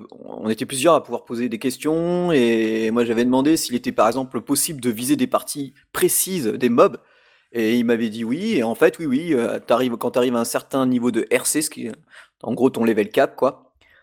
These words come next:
ton niveau, euh, général, euh, oui, tu débloques, euh, en fonction, alors il faut monter un item exprès, hein. Genre, euh, c'est un bandana, mais ça, c'est en... tout ça, c'est en tuto. Et ils te, ils te le mettent bien, euh...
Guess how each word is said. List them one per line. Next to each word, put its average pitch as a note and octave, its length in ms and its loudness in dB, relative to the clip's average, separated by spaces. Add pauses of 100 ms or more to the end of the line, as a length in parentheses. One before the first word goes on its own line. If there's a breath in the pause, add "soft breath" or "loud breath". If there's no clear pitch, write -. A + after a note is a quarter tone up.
(240)
ton A2 120 0
niveau, A2+ 420 2
euh, - 20 2
général, G#2+ 480 -2 (240 soft breath)
euh, A2 160 4
oui, A2+ 260 0
tu - 140 -10
débloques, B2 420 2
euh, G2+ 1000 -6
en A2 80 -6
fonction, B2 500 -2
alors A2 240 2
il A2 60 0
faut C3 100 0
monter D3 400 2
un D3 140 0
item C#3 260 2
exprès, C3+ 380 -2
hein. A2+ 160 -10 (460)
Genre, A2+ 280 2
euh, A2 80 4
c'est A#2 140 -2
un A#2 100 2
bandana, A#2 540 4
mais A2+ 400 0
ça, D3 140 -4
c'est C3 240 2
en... B2 200 0
tout - 140 -12
ça, F3 100 0
c'est D#3+ 120 0
en B2 100 2
tuto. D#3+ 340 0 (420 soft breath)
Et A#2 100 -8
ils B2 60 -10
te, C3+ 160 0
ils A#2+ 200 -4
te C#3 80 2
le A#2+ 40 0
mettent B2+ 200 0
bien, C#3+ 340 0
euh... A2 640 -2